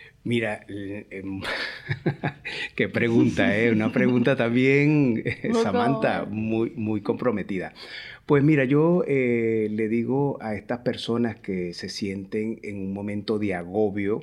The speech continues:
Speaker 2: Ujú.
Speaker 1: que hay soluciones, ¿vale? Que hay soluciones porque este tipo de, de,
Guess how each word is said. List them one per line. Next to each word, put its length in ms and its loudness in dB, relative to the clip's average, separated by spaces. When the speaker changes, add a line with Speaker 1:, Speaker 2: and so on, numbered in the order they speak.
Speaker 2:
Ujú. 360 -6
Speaker 1:
que 760 0
hay 200 -2
soluciones, 1040 0
¿vale? 340 -4
Que 80 -4
hay 80 -4
soluciones 1000 -2
porque 600 -6
este 280 -4
tipo 400 0
de, 580 0
de, 420 -8